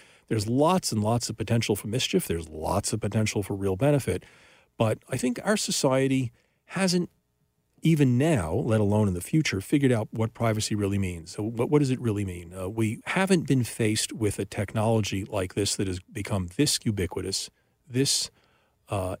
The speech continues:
impactful, um, in, in, uh, ever before in the history of the world. So when, when every time we've had technologies develop, whether it was the telephone, electricity, the automobile, there, it took decades for the technology to become pervasive.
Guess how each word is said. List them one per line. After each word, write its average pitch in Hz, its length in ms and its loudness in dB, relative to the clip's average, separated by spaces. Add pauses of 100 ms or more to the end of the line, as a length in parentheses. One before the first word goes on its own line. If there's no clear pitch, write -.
impactful, 127 800 -4 (520)
um, 101 480 0
in, 113 400 0
in, 104 360 -4
uh, 101 220 -4
ever 123 240 2
before 95 420 -2
in 92 80 -8
the 90 60 -12
history 104 340 -4
of 92 80 -8
the 95 80 -10
world. 92 240 -8
So 101 140 0 (120)
when, 110 260 0
when 117 240 0
every 190 180 4
time 151 220 4
we've 131 160 2
had 110 180 2
technologies 101 580 0
develop, 92 340 0
whether 98 140 -2
it 104 40 -2
was 87 120 -8
the 92 80 -10
telephone, 135 720 0 (480)
electricity, 127 880 0
the 98 120 -2
automobile, 110 560 0
there, 117 220 0
it 190 140 2
took - 160 0 (180)
decades 101 720 -4 (220)
for - 140 -4
the 104 100 -2
technology 107 600 0
to 98 80 -2
become 95 300 -4
pervasive. 123 640 0